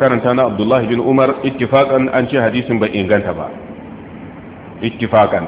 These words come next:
Amma sallah a wurin durƙusawar raƙumi ya samu hadisan manzon Allah masu yawa, ingantattu.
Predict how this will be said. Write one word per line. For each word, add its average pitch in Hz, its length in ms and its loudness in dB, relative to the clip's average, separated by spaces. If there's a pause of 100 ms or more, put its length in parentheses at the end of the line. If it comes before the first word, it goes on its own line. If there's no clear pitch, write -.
Amma 120 560 2
sallah 151 460 4
a 113 100 4
wurin 135 380 4
durƙusawar 131 720 2
raƙumi 123 400 2
ya 131 180 4
samu 120 220 0
hadisan 104 400 -2
manzon 117 260 0
Allah 123 240 2
masu 101 240 0
yawa, 101 300 4 (480)
ingantattu. 117 720 2